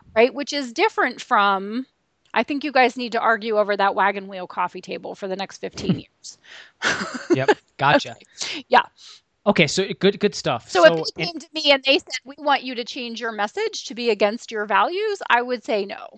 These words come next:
Speaker 2: Yeah, absolutely.
Speaker 1: And there's
Speaker 2: And, and
Speaker 1: no amount of money that would, that would change that.
Speaker 2: Of
Speaker 1: Because
Speaker 2: course.
Speaker 1: I, I stand very firm in, in my messaging and, and empowering people. So if someone came to me and said, "I just want you to say that when you're divorcing, you should stay in litigation for twenty years,"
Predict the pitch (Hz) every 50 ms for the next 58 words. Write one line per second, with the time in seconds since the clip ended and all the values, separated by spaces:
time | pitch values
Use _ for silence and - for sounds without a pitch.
0 | _ _ - 165 180 151 117 104 - - 165 165 - - 147 131 120 110 - -
1 | 302 302 294 - - - 302 311 311 294 269 262 240 240 233 220 226 226 220 214
2 | 208 202 208 190 202 220 220 196 185 _ - 208 220 208 196 208 202 185 - -
3 | 214 202 196 196 190 - - 196 175 170 170 - - _ _ _ _ _ _ _
4 | - 170 - 254 240 269 247 - 233 226 - _ - 226 226 - - - 254 233
5 | 226 226 220 214 202 202 202 - - 202 185 180 185 190 - - 196 196 190 190
6 | 190 _ - 214 208 190 185 190 185 185 185 185 180 185 - - 185 - 185 180
7 | 190 190 185 180 180 - - - 190 190 185 185 - - 196 190 190 180 175 180
8 | 190 185 - 214 190 185 - 180 185 - 233 214 202 - 339 285 277 247 247 -
9 | 294 226 226 220 220 208 202 196 202 - - 202 185 - - - - - - -
10 | 233 254 262 277 294 254 285 269 - 254 240 233 - 226 214 202 208 - - 220
11 | 196 185 202 - - 208 202 196 196 196 190 190 185 185 196 202 202 185 - -
12 | 196 185 180 180 180 185 - _ - _ _ 214 220 247 226 - 254 196 - -
13 | 226 214 202 202 202 202 196 196 180 196 190 180 - - 190 185 - 190 185 -
14 | - 190 180 180 180 180 175 180 185 208